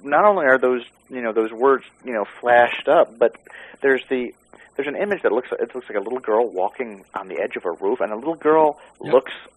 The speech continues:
Speaker 1: a little like Jordan. Well, she looks a
Speaker 2: Right.
Speaker 1: lot like Jordan, hi-, Frank's daughter, but it's not Frank's daughter. And then there's, like, a shadowy woman, a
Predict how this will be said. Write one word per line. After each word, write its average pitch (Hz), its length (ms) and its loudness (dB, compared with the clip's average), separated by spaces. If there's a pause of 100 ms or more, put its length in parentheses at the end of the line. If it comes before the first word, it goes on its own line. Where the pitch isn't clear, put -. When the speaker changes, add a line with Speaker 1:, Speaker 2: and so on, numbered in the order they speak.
(140)
Speaker 1:
a 87 200 2
little 127 360 -2
like 156 260 2
Jordan. 180 380 -2
Well, 123 100 2
she - 60 -12
looks 185 140 0
a - 40 -4
Speaker 2:
Right. 110 60 0
Speaker 1:
lot 165 180 2
like 104 200 2
Jordan, 92 480 -2
hi-, 120 120 -10 (160)
Frank's 113 220 -4
daughter, 117 140 2
but 98 100 0
it's - 100 -4
not 95 240 -2
Frank's 135 320 -6
daughter. 147 360 0 (360)
And 120 140 -2
then 143 100 -2
there's, 147 160 -4 (180)
like, 117 240 -2
a - 80 -6 (160)
shadowy 135 440 2
woman, 120 260 0
a 113 60 -8